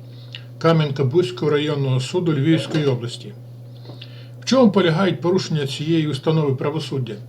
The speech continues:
Кам'янка-Бузький районний суд Львівської області, очолюваним колишнім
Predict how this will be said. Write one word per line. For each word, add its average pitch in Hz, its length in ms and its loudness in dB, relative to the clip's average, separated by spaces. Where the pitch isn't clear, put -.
Кам'янка-Бузький 170 760 4
районний 147 360 0
суд 156 280 0
Львівської 147 360 0
області, 139 540 -2
очолюваним 139 720 2
колишнім 143 560 0